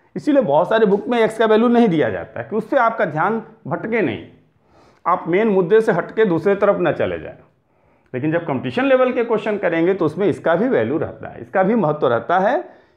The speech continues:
कि ये क्या दिया है, इसको चेंज कर देने से अगर ये नहीं होता एक्स का वैल्यू तो हो सकता है आंसर चेंज हो जाए। तो अगर एक्स नहीं दिया रहेगा तब तो आप निश्चिंत होकर कर देंगे, लेकिन अगर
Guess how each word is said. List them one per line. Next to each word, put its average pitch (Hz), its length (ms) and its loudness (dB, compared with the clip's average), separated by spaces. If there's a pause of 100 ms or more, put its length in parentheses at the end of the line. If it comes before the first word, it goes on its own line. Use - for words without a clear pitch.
(140)
कि 180 60 -8
ये 220 100 0
क्या 143 320 0
दिया 202 240 2
है, 220 80 2
इसको 202 200 -2
चेंज 233 320 0
कर 233 140 4
देने 165 260 2
से 208 180 2
अगर 165 320 2
ये 185 160 6
नहीं 196 240 4
होता 202 240 4
एक्स 156 100 -2
का 151 120 2
वैल्यू 147 340 4 (280)
तो 147 60 -4
हो 156 100 0
सकता 180 300 0
है 160 60 0
आंसर 139 280 -2
चेंज 294 300 0
हो 107 100 -4
जाए। 87 260 -14 (1800)
तो - 60 -16
अगर 226 240 2
एक्स 233 220 0
नहीं 226 180 4
दिया 262 160 4
रहेगा 254 240 4
तब 247 160 0
तो 247 80 2
आप 220 140 2
निश्चिंत 220 340 0
होकर 254 200 2
कर 247 200 -4
देंगे, 233 320 -6 (360)
लेकिन 147 200 0
अगर 196 160 0